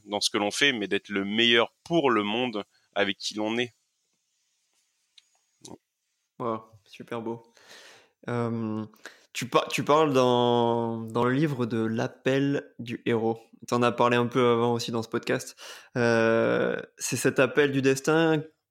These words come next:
Speaker 2: tu dis, qu'il nous envoie un message pour nous inviter à nous mettre en route ou prendre un autre chemin. Euh,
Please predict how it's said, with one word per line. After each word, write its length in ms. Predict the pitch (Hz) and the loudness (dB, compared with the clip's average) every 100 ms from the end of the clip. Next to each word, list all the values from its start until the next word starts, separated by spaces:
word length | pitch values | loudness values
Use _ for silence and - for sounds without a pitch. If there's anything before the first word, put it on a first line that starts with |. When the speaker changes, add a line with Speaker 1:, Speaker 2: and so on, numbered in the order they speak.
| _ - | _ -10
Speaker 2:
tu 120 | 127 | -4
dis, 120 | 131 | -2
qu'il 160 | 139 127 | -2 -2
nous 100 | 117 | 0
envoie 240 | 123 143 | 2 4
un 60 | 139 | 4
message 400 | 135 135 143 143 | 2 2 2 0
pour 140 | 123 | -2
nous 80 | 117 | 0
inviter 300 | 120 117 127 | 0 0 0
à 40 | |
nous 100 | 120 | 0
mettre 260 | 113 113 - | 0 -2 -4
en 80 | 117 | -4
route 300 | 139 151 - _ _ - | -2 -4 -8 _ _ -16
ou 60 | |
prendre 340 | 113 - 139 131 | -8 0 2 4
un 100 | 123 | 2
autre 220 | 120 123 | 0 -2
chemin. 380 | 117 123 127 143 - - - _ - | -4 -4 -6 -8 -16 -20 -20 _ -8
Euh, 400 | 113 110 110 107 | -6 -4 -4 -6